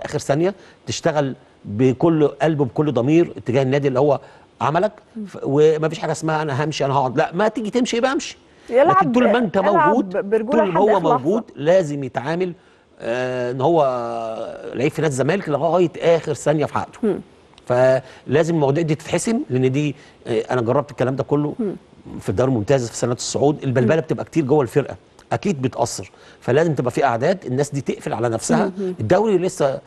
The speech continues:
Speaker 1: في الملعب،
Speaker 2: مم.
Speaker 1: واحنا قادرين ان احنا نحسمه، ان المستويات قريبه جداً من كل الفرق اللي بتنافس،
Speaker 2: مم.
Speaker 1: فلسه بدري على الدوري.
Speaker 2: مم.
Speaker 1: بس احنا مش عايزين نقدر نقول كل شويه ايه، نقول لسه بدري على الدوري، لسه بدري على الدوري، لغايه ما الدوري يروح من ايدينا.
Speaker 2: مم.
Speaker 1: فالمواضيع دي لازم تتحسم،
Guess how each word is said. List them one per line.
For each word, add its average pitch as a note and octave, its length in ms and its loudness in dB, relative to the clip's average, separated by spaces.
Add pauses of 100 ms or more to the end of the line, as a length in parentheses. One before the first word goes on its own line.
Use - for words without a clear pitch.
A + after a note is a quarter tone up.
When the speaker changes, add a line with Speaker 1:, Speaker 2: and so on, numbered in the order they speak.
(160)
Speaker 1:
في - 80 -10
الملعب، E3+ 300 0 (360)
Speaker 2:
مم. G3 140 -2
Speaker 1:
واحنا C3 260 0
قادرين C3+ 360 0
ان E3+ 80 0
احنا D3+ 160 -4
نحسمه، E3+ 420 -2 (440)
ان A#2+ 100 0
المستويات B2 440 2 (600)
قريبه C3 260 4
جداً C#3 260 2
من A2+ 240 -2
كل D#3+ 120 0
الفرق C3+ 220 0
اللي C3 120 0
بتنافس، E3 440 -2
Speaker 2:
مم. F3 60 -8 (360)
Speaker 1:
فلسه C3+ 960 0
بدري E3+ 200 0
على B2+ 80 -2
الدوري. B2 280 0 (180)
Speaker 2:
مم. G3+ 260 -2
Speaker 1:
بس C#3 140 2
احنا G3 160 0
مش E3 100 -6
عايزين F3 220 0
نقدر E3+ 320 -2
نقول C#3+ 300 -4
كل E3 120 0
شويه E3 200 2
ايه، E3+ 100 -2
نقول E3 160 -4
لسه D#3+ 200 -2
بدري E3 200 0
على C3+ 80 4
الدوري، D#3 260 0
لسه D3 320 0
بدري D#3 240 0
على C3+ 80 4
الدوري، F3 200 2
لغايه D#3+ 140 -2
ما E3 60 -2
الدوري E3+ 180 2
يروح D#3+ 120 0
من C#3 60 -6
ايدينا. B2+ 280 0 (120)
Speaker 2:
مم. G#3 180 -4 (220)
Speaker 1:
فالمواضيع C3 800 0
دي G3 120 0
لازم F#3 200 0
تتحسم، E3 420 -4